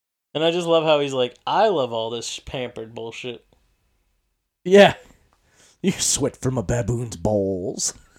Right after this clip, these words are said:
Speaker 1: See, he looks a little feminine
Speaker 2: Very
Speaker 1: without the
Speaker 2: feminine.
Speaker 1: mustache.
Speaker 2: Um, I think they give him, like, a lot of eye makeup in this.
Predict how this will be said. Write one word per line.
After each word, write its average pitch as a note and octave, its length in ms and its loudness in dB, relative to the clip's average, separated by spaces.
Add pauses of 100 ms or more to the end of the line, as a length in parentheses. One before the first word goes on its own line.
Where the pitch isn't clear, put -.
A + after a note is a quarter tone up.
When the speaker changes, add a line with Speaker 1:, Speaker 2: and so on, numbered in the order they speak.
(1000)
Speaker 1:
See, C4 240 -6
he B3 80 -2
looks B3+ 200 0
a E4 40 -2
little C4 260 -4
feminine C#3+ 920 -8
Speaker 2:
Very G3+ 220 10
Speaker 1:
without F#3 40 10
the - 60 2
Speaker 2:
feminine. D3+ 420 4
Speaker 1:
mustache. A#2+ 420 -6
Speaker 2:
Um, D#3+ 400 2
I E3+ 100 -2
think G3+ 200 0
they F3+ 80 6
give E3+ 240 4
him, D#3 280 2
like, C3+ 240 -4
a C3+ 120 2
lot D3+ 340 4
of C#3+ 60 2
eye C#3 220 0
makeup D#3 360 0
in D#3+ 120 0
this. D#3+ 420 -2